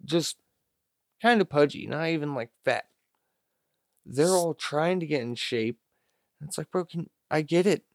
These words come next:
Speaker 1: I get it. But at the same time, can you just be normal still? Like, that's what
Speaker 2: No,
Speaker 1: made
Speaker 2: I
Speaker 1: you
Speaker 2: miss
Speaker 1: a relatable actor.
Speaker 2: I do miss, like, fat, like, celebrities and fat stars and shit. Like, Jack Black was, like, one of the last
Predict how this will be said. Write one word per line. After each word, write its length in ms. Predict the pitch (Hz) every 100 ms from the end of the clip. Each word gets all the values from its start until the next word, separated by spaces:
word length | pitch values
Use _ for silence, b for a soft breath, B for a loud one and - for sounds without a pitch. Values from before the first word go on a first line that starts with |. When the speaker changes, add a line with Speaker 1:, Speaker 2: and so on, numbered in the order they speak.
| -
Speaker 1:
I 120 | 127
get 260 | 123 135 143
it. 180 | 131 _ _ _ _
But 80 | -
at 100 | 151
the 120 | -
same 240 | 135 156 151
time, 200 | 151 147
can 240 | 143 147 190
you 60 |
just 260 | 226 240 -
be 100 | 156
normal 440 | 123 127 127 135
still? 340 | 131 - 135 135
Like, 260 | - 120 113
that's 240 | 131 156 -
what 140 | 165
Speaker 2:
No, 60 | 143
Speaker 1:
made 60 |
Speaker 2:
I 80 | 143
Speaker 1:
you 100 | 143
Speaker 2:
miss 100 | 135
Speaker 1:
a 40 | 104
relatable 440 | 104 113 120 117 110
actor. 340 | 127 - 123 _ _ -
Speaker 2:
I 60 | 139
do 180 | 139 147
miss, 300 | 127 101 - -
like, 180 | 107 -
fat, 320 | - 110 98 - _ _ _ _ _ -
like, 220 | 110 87 -
celebrities 540 | - 98 98 90 90
and 120 | 90
fat 280 | - 98 -
stars 580 | - - 87 80 82 82
and 140 | 82
shit. 180 | - 87
Like, 240 | 87 90
Jack 260 | - 113 123
Black 300 | 104 101 -
was, 160 | 92 90
like, 140 | 90
one 180 | 104 98
of 80 | 87
the 80 | 87
last 400 | 92 90 -